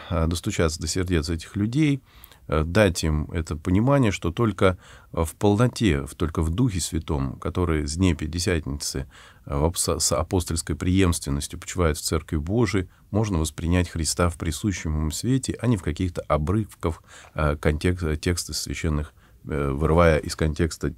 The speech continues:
тексты Священного Писания. И далее апостол, э, продолжает. «Вы, оправдывающие себя законом, остались без Христа, отпали от благодати». Действительно, если человек ищет в каких-то внешних действиях, в христианской, будучи в христианской среде,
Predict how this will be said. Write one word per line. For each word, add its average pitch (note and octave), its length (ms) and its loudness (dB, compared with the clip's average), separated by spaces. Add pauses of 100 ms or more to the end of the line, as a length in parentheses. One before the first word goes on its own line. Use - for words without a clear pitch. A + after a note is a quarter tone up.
(120)
тексты - 300 -4
Священного C#2+ 460 -4
Писания. A1 420 -6 (1800)
И C3 60 4
далее D#3 240 8
апостол, A#2+ 560 4
э, G#2+ 200 2
продолжает. G#2 680 2 (260)
«Вы, D#3 440 6 (540)
оправдывающие G2+ 680 6
себя G2 280 2
законом, B2+ 560 6
остались G#2+ 460 0
без F2+ 220 -2
Христа, E2 560 0 (640)
отпали A2+ 440 4
от G2 100 2
благодати». E2+ 680 0 (100)
Действительно, G#2 520 0
если E2+ 220 -2
человек F2 420 0 (320)
ищет F2+ 320 0
в - 40 -14
каких-то F2 380 0
внешних E2+ 480 2
действиях, E2 600 0
в - 80 -18
христианской, D#2 800 0
будучи E2+ 360 -4
в - 60 -16
христианской E2+ 580 0
среде, F2 460 0